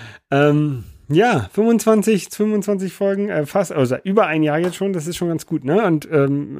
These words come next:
wir, wir haben ja jetzt auch gemerkt in letzter Zeit, dass wir ein paar Hörer haben und nicht nur vor uns selber herquatschen. Ähm, wir haben auch immer noch einen jungen Entwickler, mit dem wir nochmal sprechen wollten. Den haben wir nicht vergessen,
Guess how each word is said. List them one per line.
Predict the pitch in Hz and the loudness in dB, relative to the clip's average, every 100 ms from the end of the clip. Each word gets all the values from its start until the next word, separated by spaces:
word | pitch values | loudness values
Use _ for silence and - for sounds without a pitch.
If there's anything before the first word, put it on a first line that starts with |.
| - | -14
wir, | 147 - - | -16 -16 -6
wir | 160 | -2
haben | 151 | 2
ja | 180 | 2
jetzt | 160 - | 0 -4
auch | 170 | -6
gemerkt | - 151 160 180 | 0 2 0 -2
in | 165 | -4
letzter | 156 156 | -4 -6
Zeit, | - 156 143 | -4 -4 -4
dass | - | -4
wir | |
ein | 147 | -2
paar | - 151 | 4 4
Hörer | 139 156 156 147 | 6 4 2 0
haben | 165 208 - _ - - - | -2 -6 -10 _ -20 -20 -8
und | 147 | 0
nicht | 156 147 | 2 6
nur | 156 | 4
vor | 139 147 | 4 2
uns | 135 | 2
selber | 151 147 | 2 2
herquatschen. | 127 127 - 139 - 196 - _ - - - - | 0 -4 -6 -8 -6 -8 -10 _ -20 -20 -18 -2
Ähm, | 143 147 151 - | 2 2 0 -6
wir | - 165 | -4 0
haben | 202 | 2
auch | 208 165 | 2 0
immer | - 208 214 | 0 2 4
noch | 208 202 - - _ _ _ _ _ _ _ | 4 2 0 -16 _ _ _ _ _ _ _
einen | 147 175 196 190 196 170 | 0 2 4 4 2 2
jungen | 180 190 190 | 4 4 2
Entwickler, | 170 143 175 - 147 | 0 0 0 2 2
mit | 135 131 | 2 0
dem | 143 | 0
wir | |
nochmal | 143 135 | 2 2
sprechen | 123 139 110 110 | 0 -2 -4 -4
wollten. | 107 110 117 | -8 -8 -6
Den | 127 | 2
haben | 160 | 4
wir | 214 | 6
nicht | 240 | 6
vergessen, | 262 214 185 247 277 | 4 6 4 2 -2